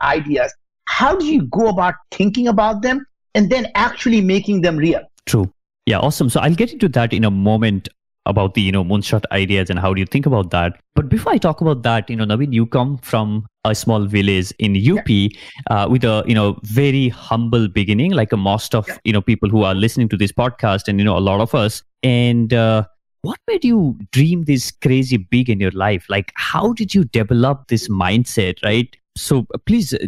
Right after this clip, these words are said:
Speaker 2: you know, talk about that, right? You, you were the kid who was there at
Speaker 1: Yeah.
Speaker 2: I I T Roorkee, you know, studying engineering, and then now here you are with all this. I mean, where was that? Remember particular incident where you said, "Okay, you know what? I wanna do something big," or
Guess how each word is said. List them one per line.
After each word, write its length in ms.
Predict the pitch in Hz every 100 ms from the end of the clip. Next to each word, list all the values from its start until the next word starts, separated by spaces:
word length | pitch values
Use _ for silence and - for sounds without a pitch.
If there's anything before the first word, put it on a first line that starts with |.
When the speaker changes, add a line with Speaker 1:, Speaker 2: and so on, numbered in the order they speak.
| -
Speaker 2:
you 60 |
know, 80 | 135
talk 280 | 120 156 -
about 240 | 190 131
that, 300 | 113 113 98 - -
right? 200 | 101 107
You, 200 | 113 110
you 160 | 110 113
were 120 | 131
the 140 | 127 113
kid 460 | - 135 107 - -
who 160 | 110
was 480 | 104 101 117 113 - - _ -
there 140 | 113
at 160 | 113 110
Speaker 1:
Yeah. 60 | -
Speaker 2:
I 200 | 110 107
I 80 | 104
T 200 | 104 101
Roorkee, 600 | 147 214 - 120 107 104
you 80 |
know, 140 | 104 104
studying 380 | - 117 107 101
engineering, 600 | 104 127 120 101 101 98
and 160 | 104
then 120 | 104 101
now 240 | 110 127
here 180 | 120 107
you 200 | 104 113
are 320 | 135 104 92 _ _ -
with 120 | 113
all 160 | 113 143
this. 240 | 120 - -
I 100 | 110
mean, 140 | 117 - -
where 180 | 135 262
was 200 | 330 - -
that? 240 | 107 107 - _ -
Remember 440 | 104 107 139 143
particular 480 | 123 120 123 120 110
incident 420 | 98 - 110 104
where 140 | 110 98
you 120 | 104
said, 200 | - 107
"Okay, 180 | 104 110
you 140 | 104
know 100 | 117
what? 160 | 117 117
I 120 | 104
wanna 200 | 107 101
do 180 | 104 98
something 380 | - 98 104
big," 400 | 95 117 123 113 -
or 260 | 107 104